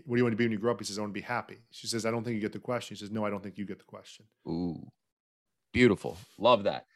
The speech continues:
Speaker 2: Um, all right. Next question is, do you have any sort of a morning routine, something that you try to do every morning to prime yourself for a successful day?
Speaker 1: Yes. Uh,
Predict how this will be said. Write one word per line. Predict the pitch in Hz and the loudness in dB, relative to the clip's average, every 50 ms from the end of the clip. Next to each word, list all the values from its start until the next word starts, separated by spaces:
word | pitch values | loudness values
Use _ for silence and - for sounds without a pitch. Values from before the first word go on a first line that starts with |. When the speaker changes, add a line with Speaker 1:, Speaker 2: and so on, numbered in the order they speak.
| _ _ _ _ _ _ _ | _ _ _ _ _ _ _
Speaker 2:
Um, | - 110 117 117 113 117 113 113 107 | 4 6 8 8 8 8 6 6 6
all | 113 131 | 6 8
right. | 135 131 135 | 8 8 6
Next | 143 135 - - | 4 2 4 4
question | 165 143 - - 143 131 | 4 4 4 4 2 2
is, | 123 107 | 2 2
do | - 131 | 4 6
you | 139 147 | 8 10
have | 147 135 | 10 8
any | 139 139 | 8 6
sort | 127 - 147 139 131 | 6 6 6 6 6
of | 127 120 | 8 8
a | 117 | 8
morning | 110 113 117 120 120 120 117 113 110 107 | 8 8 8 6 6 6 6 4 4 4
routine, | 110 110 107 - - 120 117 104 95 92 | 2 2 0 0 0 2 2 4 2 2
something | - 117 110 98 123 117 | 2 0 0 2 2 2
that | 110 104 - - | 2 2 0 -4
you | 110 | -6
try | - - - 110 113 113 | -2 2 4 6 6 6
to | 113 | 6
do | 107 101 107 107 104 - | 4 2 2 2 2 4
every | 90 107 104 107 110 107 | 4 4 4 4 4 4
morning | 101 101 101 107 104 104 104 104 101 95 | 4 4 4 4 4 6 4 4 4 2
to | - - 104 101 95 87 | 2 0 0 2 0 0
prime | - - 117 110 104 107 107 104 | 0 0 2 4 6 6 4 4
yourself | 98 95 90 - - 101 95 92 90 - - - - _ | 4 2 2 2 4 6 6 6 6 4 -2 -12 -20 _
for | - - 101 98 | 2 4 6 6
a | 95 | 6
successful | - - - - - - 98 90 - - 90 92 | 4 2 -4 -4 0 0 0 0 0 -2 -4 0
day? | 87 85 78 69 - _ _ _ _ _ _ _ _ _ _ - _ _ _ _ _ _ | 2 2 0 0 -2 _ _ _ _ _ _ _ _ _ _ -20 _ _ _ _ _ _
Speaker 1:
Yes. | 120 123 117 107 98 - - - - - - - _ | 0 2 2 2 0 0 -2 -2 -2 -4 -6 -10 _
Uh, | - 107 107 104 104 101 101 101 101 101 101 | -6 -4 -2 -2 0 0 0 -2 -2 -4 -6